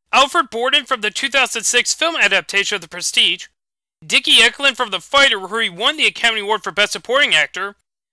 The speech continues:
Melvin Purvis from Public Enemies, Irvin Rosenfeld from American Hustle, where he was nominated for the Academy Award for Best Actor, and yes, he was even John Connor from Terminator Salvation, Gary Oldman, who also played Sirius Black from the Harry Potter film franchise,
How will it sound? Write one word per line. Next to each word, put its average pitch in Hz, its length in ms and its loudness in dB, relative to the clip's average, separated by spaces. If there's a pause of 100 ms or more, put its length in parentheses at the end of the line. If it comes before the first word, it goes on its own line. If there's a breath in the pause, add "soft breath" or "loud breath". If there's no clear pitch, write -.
(200)
Melvin 269 420 2
Purvis 247 340 0
from 208 180 0
Public 196 340 0
Enemies, 170 500 0 (500)
Irvin 262 320 0
Rosenfeld 220 520 0
from 208 140 -2
American 190 400 0
Hustle, 247 340 0
where 202 160 -4
he 208 120 0
was 190 200 -6
nominated 208 340 4
for 202 100 -4
the 185 120 0
Academy 190 360 -2
Award 185 180 -4
for 175 100 -8
Best 143 260 -6
Actor, 190 460 0 (400)
and 269 180 0
yes, 269 380 4
he 262 100 0
was 254 140 -2
even 269 200 0
John 214 320 0
Connor 233 300 0
from 202 160 -4
Terminator 214 440 2
Salvation, 165 760 0 (440)
Gary 220 260 4
Oldman, 269 340 2
who 226 140 -8
also 277 280 0
played 269 260 0
Sirius 254 380 2
Black 220 300 0
from 202 120 -14
the 196 80 -6
Harry 196 220 2
Potter 180 300 0
film 294 320 -2
franchise, 160 680 -4